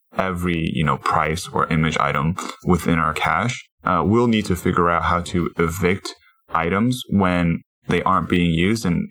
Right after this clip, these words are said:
in general, that adds to the complexity and overhead of the system. Uh, another thing to call out is that in order for the cache to be useful, right, we want to maximize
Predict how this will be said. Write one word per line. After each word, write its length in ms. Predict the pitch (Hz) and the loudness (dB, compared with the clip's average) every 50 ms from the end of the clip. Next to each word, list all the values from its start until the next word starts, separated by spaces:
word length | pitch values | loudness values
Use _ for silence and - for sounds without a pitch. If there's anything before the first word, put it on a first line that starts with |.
| - - | -6 -2
in 140 | - 92 87 | 0 0 2
general, 340 | - 85 85 87 85 85 82 | 2 0 0 0 0 0 0
that 180 | 78 78 - - | 0 -2 -4 -4
adds 480 | - 80 80 80 85 85 90 - - - _ _ - | -4 -4 -2 -2 -2 -4 -6 -8 -12 -16 _ _ -10
to 140 | - - 80 | -6 -2 -2
the 60 | 85 | 0
complexity 680 | - - 87 82 - 80 85 85 - - 92 92 90 | 0 0 -2 0 0 -2 -2 -2 -2 0 0 0 2
and 100 | 85 - | 0 0
overhead 460 | - 90 87 - 92 87 90 92 90 | -2 -2 0 0 0 2 2 0 0
of 100 | 85 - | 0 -2
the 100 | - - | -2 -4
system. 460 | - - - - - - 127 143 160 - _ _ _ _ _ _ _ _ _ _ _ _ _ _ _ _ _ _ _ _ _ _ _ _ _ _ - | -4 -4 -4 -6 -2 0 0 -2 -2 -4 _ _ _ _ _ _ _ _ _ _ _ _ _ _ _ _ _ _ _ _ _ _ _ _ _ _ -2
Uh, 140 | - 101 95 - | 0 2 2 4
another 280 | 104 104 110 120 127 | 4 4 4 4 2
thing 160 | 120 - 113 101 | 2 2 0 0
to 80 | - | 0
call 300 | - - - 90 90 87 | 0 0 2 2 2 2
out 240 | 85 87 90 - - | 2 2 0 0 -2
is 100 | 87 90 | -4 -2
that 160 | - 78 - | -2 -2 0
in 80 | 92 95 | 2 2
order 180 | 95 92 98 | 2 2 2
for 160 | 92 - - 90 | 0 0 0 0
the 80 | 87 | 0
cache 360 | 85 - - 87 87 90 - | 0 0 -2 -2 -2 -2 -4
to 100 | - 95 | -4 -2
be 80 | 87 85 | -2 0
useful, 580 | 80 82 95 123 143 139 - - - 87 87 85 | 0 2 2 0 0 -2 -6 -2 -2 0 0 2
right, 200 | 87 87 87 92 | 0 0 0 2
we 100 | 95 95 | 2 2
want 260 | 90 92 95 104 104 | 2 2 2 0 0
to 100 | - 95 | -2 -2
maximize 840 | 85 82 82 85 90 92 - - 87 85 82 82 80 82 82 87 - | 0 0 0 -2 -2 -6 -4 -2 0 2 2 0 0 -2 -4 -6 -6